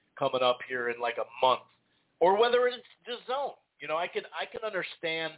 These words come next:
why boxing fans would want it on D A Z N, especially if they kept that price where it was. Uh, well, especially if they dropped the price a little bit. But, you know, as long as they didn't go jacking up the price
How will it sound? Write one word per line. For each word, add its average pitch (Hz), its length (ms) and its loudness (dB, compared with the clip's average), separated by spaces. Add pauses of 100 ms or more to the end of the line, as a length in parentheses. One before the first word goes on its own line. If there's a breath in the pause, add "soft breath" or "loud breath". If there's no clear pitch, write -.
(580)
why 151 160 6
boxing 143 520 2 (120)
fans 147 400 -2
would 131 200 -10
want 147 280 2
it 156 80 0
on 156 160 2
D 151 80 -10
A - 80 -14
Z - 80 -2
N, 156 240 4 (960)
especially 147 320 2
if - 80 -10
they 131 240 -4
kept - 240 0
that 135 240 2
price 156 240 4 (100)
where 170 140 0
it 120 160 -2
was. 151 400 2 (480 soft breath)
Uh, 139 160 -4
well, 127 160 -2 (160)
especially 120 400 -8
if - 80 -20
they 95 80 -20 (160)
dropped 170 320 2
the - 160 -12
price 110 240 -6
a - 80 -16
little 110 160 -6
bit. 123 160 -2
But, 165 160 -6
you 202 80 -2
know, 156 160 6
as 131 160 2
long 175 160 2
as 165 80 -10
they 170 160 -2
didn't 165 160 -4
go 143 160 0
jacking 139 480 -4
up 127 160 -8
the - 80 -6
price - 320 2